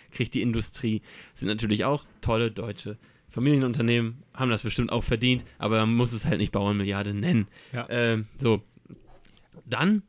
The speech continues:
Speaker 1: hat man jetzt den Agrardiesel abgeschafft und, äh, man hat, äh, und man hat, führt im Prinzip die Kfz-Steuer für landwirtschaftliche Fahrzeuge ein.
Speaker 2: Das grüne Nummernschild.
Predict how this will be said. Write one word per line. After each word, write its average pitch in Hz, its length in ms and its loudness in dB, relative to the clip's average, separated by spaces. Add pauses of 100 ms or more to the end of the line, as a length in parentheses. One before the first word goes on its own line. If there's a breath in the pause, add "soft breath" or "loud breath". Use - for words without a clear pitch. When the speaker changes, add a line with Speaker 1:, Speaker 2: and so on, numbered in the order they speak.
Speaker 1:
hat 131 200 -2
man 135 260 2 (220)
jetzt 131 320 -6
den 120 120 0
Agrardiesel 160 640 2
abgeschafft 175 680 -4 (200)
und, 143 300 0
äh, 120 380 2 (320)
man 117 180 0
hat, 117 140 -2 (200)
äh, 110 280 -2 (400)
und 123 340 -4
man 113 260 0
hat, - 380 -6 (180)
führt 135 220 0
im 120 80 -6
Prinzip 117 220 -6
die 117 80 -10
Kfz-Steuer 117 720 -2
für 123 100 -2
landwirtschaftliche 113 640 -4
Fahrzeuge 107 640 -4
ein. 143 380 0 (100)
Speaker 2:
Das 120 140 -8
grüne 131 260 -2
Nummernschild. 110 600 -6